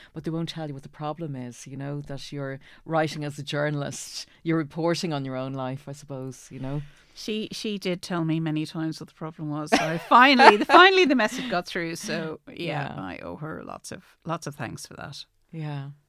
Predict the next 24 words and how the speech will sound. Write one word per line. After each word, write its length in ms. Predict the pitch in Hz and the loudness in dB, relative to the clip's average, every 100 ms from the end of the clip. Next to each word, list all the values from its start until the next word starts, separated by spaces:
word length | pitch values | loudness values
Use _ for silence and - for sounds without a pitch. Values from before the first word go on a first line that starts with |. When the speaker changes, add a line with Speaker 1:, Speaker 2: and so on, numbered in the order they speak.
| - - - - - | -20 -18 -16 -16 -8
Speaker 1:
Would 220 | 226 226 | -2 0
you 120 | 233 220 | 0 0
read 300 | 262 302 - | 0 -2 -4
the 80 | |
piece 380 | - 247 208 - | -10 -6 -6 -8
for 240 | - 180 156 | -4 -2 -2
us, 160 | 147 | -4
Rosita? 380 | 151 147 143 147 | -6 -4 -4 -2
And 100 | 151 | -2
we'll 100 | 156 | -2
talk 360 | 147 185 180 - | -2 -2 -4 -2
about 220 | 156 143 | -4 -2
it 100 | 147 | -4
in 80 | 143 | -4
a 40 | |
little 240 | 139 143 | -6 -8
bit 140 | 143 - | -10 -8
more 220 | 143 139 | -6 -6
detail 540 | 135 135 - 143 127 - | -6 -10 -8 -6 -6 -6
afterwards. 540 | 127 131 - 127 123 _ _ _ _ _ _ _ _ _ _ _ _ _ | -6 -8 -6 -8 -8 _ _ _ _ _ _ _ _ _ _ _ _ _
Speaker 2:
Something 420 | - 240 254 254 | -8 -6 -4 -4
different, 560 | 196 175 175 165 - - _ _ | -4 -6 -6 -6 -8 -18 _ _
something 480 | - - 156 151 151 | -12 -10 -8 -6 -4
new. 380 | 147 147 139 | -2 -2 -6